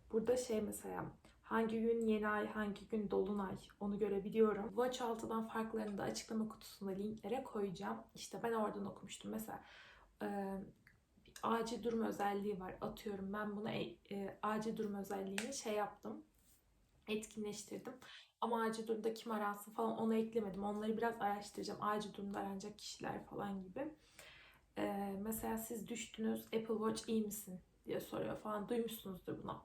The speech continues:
Ee, sizden tepki vermezse acil durumda aranacak kişiye bilgi gönderiyor falan gibi. E, tabii Mi Band dörtte böyle şeyler yoktu. Bu da işte Apple Watch'un onlardan farkı aslında.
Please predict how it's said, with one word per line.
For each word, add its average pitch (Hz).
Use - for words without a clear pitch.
Ee, 196
sizden 208
tepki 220
vermezse 220
acil 214
durumda 208
aranacak 202
kişiye 226
bilgi 196
gönderiyor 190
falan 196
gibi. 202
E, 220
tabii 233
Mi 226
Band 226
dörtte 226
böyle 220
şeyler 262
yoktu. 220
Bu 190
da 214
işte 202
Apple 208
Watch'un 208
onlardan 202
farkı 190
aslında. 196